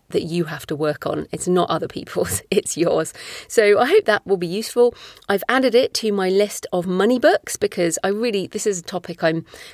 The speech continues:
clearly very passionate about. Uh, so the creative penn dot com forward slash money books are the various books I recommend.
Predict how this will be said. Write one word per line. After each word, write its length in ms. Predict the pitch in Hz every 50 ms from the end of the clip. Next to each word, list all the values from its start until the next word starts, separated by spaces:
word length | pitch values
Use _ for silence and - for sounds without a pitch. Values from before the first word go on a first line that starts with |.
| -
clearly 300 | - - 226 202 180 175
very 200 | 160 160 160 165
passionate 360 | 165 - 175 170 - 180 160 160
about. 240 | 165 160 156 - - - - - - -
Uh, 180 | 175 170 165 160
so 200 | - - 196 180
the 160 | 180 170 226 233
creative 400 | - - 226 208 196 185 185 -
penn 200 | - 185 185 190
dot 120 | - -
com 260 | - 196 175 170 180
forward 300 | 175 - 277 294 269 -
slash 300 | - - 170 165 - -
money 360 | 180 175 196 226 269 269 214
books 460 | 170 170 160 - - - - - - - - - - - - -
are 340 | 175 170 165 165 160 165 - -
the 100 | 170 165
various 340 | 185 180 175 165 160 -
books 300 | - - 175 - - -
I 100 | - 160
recommend. 640 | 156 156 - - 175 156 151 147 147 147 151 - -